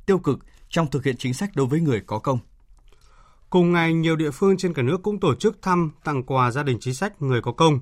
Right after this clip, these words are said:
Speaker 2: và thắp nến tri ân các anh hùng liệt sĩ. Tổng hợp của biên tập viên Đài Tiếng nói Việt Nam.
Speaker 1: Tại Lạng Sơn, lãnh đạo tỉnh đã thăm và tặng quà cho gia đình bà Lộc Thị Lèo là vợ liệt sĩ và ông Lương Văn Lợi là bệnh binh thời kỳ kháng chiến chống Mỹ,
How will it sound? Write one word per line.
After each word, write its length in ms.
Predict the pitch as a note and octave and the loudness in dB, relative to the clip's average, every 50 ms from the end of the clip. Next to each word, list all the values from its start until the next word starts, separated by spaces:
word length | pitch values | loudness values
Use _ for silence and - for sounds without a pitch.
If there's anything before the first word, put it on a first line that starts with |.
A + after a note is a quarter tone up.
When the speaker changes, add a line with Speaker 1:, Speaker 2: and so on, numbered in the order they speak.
| - - - - - _ | -4 -12 -20 -20 -16 _
Speaker 2:
và 180 | - C#3+ D3+ D3+ | -4 -4 -2 -2
thắp 140 | - A3+ | -2 0
nến 260 | A3 F#3+ F3 E3+ F#3 F3+ | 0 2 2 2 0 0
tri 140 | - - | 0 0
ân 180 | G3 F3+ E3+ E3 | 2 2 2 0
các 180 | - G3+ G3+ - | -2 -4 -4 -2
anh 120 | E3+ D3+ | -2 0
hùng 220 | D3 C#3 B2 A2+ | 0 0 0 0
liệt 140 | A2 A2+ A#2+ | -2 -2 -4
sĩ. 340 | G#2 - - C#3 E3 F#3+ G#3 G3+ - _ - - _ _ _ _ _ _ _ _ - | -2 -2 -2 -2 0 0 -2 -4 -8 _ -20 -20 _ _ _ _ _ _ _ _ -2
Tổng 160 | C#3 B2 B2 | -2 0 0
hợp 180 | C#3+ C#3 B2+ | 0 -2 -4
của 100 | - C3+ | -4 -6
biên 160 | B2 C3 C#3 C3 | -4 -4 -4 -4
tập 80 | C3 | -4
viên 280 | A2 A#2 B2+ B2 B2 C3 | -4 -2 -2 -2 -2 -4
Đài 160 | A#2+ A2+ G#2+ | -6 -6 -6
Tiếng 160 | - - A2 | -6 -8 -8
nói 120 | G#2+ A2+ B2 | -8 -8 -8
Việt 80 | C3+ | -8
Nam. 140 | A#2+ A2+ G#2+ - _ _ _ - _ _ _ _ _ _ - _ _ _ _ | -8 -8 -10 -10 _ _ _ -20 _ _ _ _ _ _ -20 _ _ _ _
Speaker 1:
Tại 220 | - C#3+ C3 A#2+ B2+ | 0 2 2 4 2
Lạng 160 | C3 C3+ B2+ | 2 0 0
Sơn, 300 | - - D#3+ D#3+ D3+ C#3+ C3 - - _ _ - | 0 2 2 4 4 2 0 -4 -12 _ _ -4
lãnh 200 | - D3 F3+ G3 | -2 0 2 2
đạo 160 | F3 D3 C3 | 4 2 2
tỉnh 280 | B2 - C#3+ A#2+ G#2 G2 | 2 2 0 0 0 0
đã 160 | G#2+ C3 D#3 - | -2 -2 -4 -4
thăm 260 | - E3 D#3+ D#3 C#3+ | -4 -2 -2 0 0
và 100 | B2 A#2 | -2 -2
tặng 200 | - B2+ A#2+ A#2+ | -2 -4 -4 -4
quà 280 | - - A#2 A2 G#2+ G#2 | -2 -2 0 0 0 -2
cho 260 | - - C#3 C3+ C3 | -4 -4 -4 -2 -2
gia 140 | B2 C#3 C3+ | -2 -2 0
đình 220 | B2+ B2 G#2+ G2+ | 0 0 0 -2
bà 160 | G2 A2+ A2 G#2+ | -2 -2 -2 0
Lộc 260 | A2+ B2 B2+ B2 - | 0 0 0 0 -2
Thị 100 | C#3+ B2+ | -4 -2
Lèo 260 | A#2+ A#2 A2 G#2 G2+ - - - - - - | -2 0 -2 -2 -4 -6 -12 -20 -20 -16 -6
là 180 | - C3+ C3 B2+ | -2 0 0 2
vợ 180 | A#2 A#2 C#3+ C#3 | 2 0 0 0
liệt 140 | C3 A#2 | 0 -2
sĩ 340 | - - - C#3+ E3+ G#3 A#3 - - - - | -4 -2 -2 0 0 -2 -4 -6 -10 -12 -8
và 180 | A#2 G#2+ A#2 | -2 0 0
ông 240 | B2 - C#3+ D3 D3+ | 0 2 2 0 2
Lương 180 | D3 D3+ E3+ E3 | 2 0 0 0
Văn 180 | D#3 F3+ D#3 | 0 0 2
Lợi 200 | D3 C#3 B2 - - _ _ _ | 2 2 0 -2 -6 _ _ _
là 180 | - B2 A#2 A2 | -2 -2 0 0
bệnh 200 | B2 C3 - C#3+ | 0 0 0 0
binh 180 | D3 D3 D3 | 0 0 0
thời 180 | C3 C#3 B2+ G#2+ | 0 -2 -4 -2
kỳ 220 | - B2 A#2+ A2 | -2 -2 -2 -2
kháng 220 | F#2+ - - A#2 A#2 | -2 -4 -6 -6 -4
chiến 200 | - C3 B2+ B2+ | -2 -2 -2 0
chống 180 | - C#3 B2+ | 0 0 0
Mỹ, 220 | C#3 C#3 D#3 G#3 | 2 2 0 0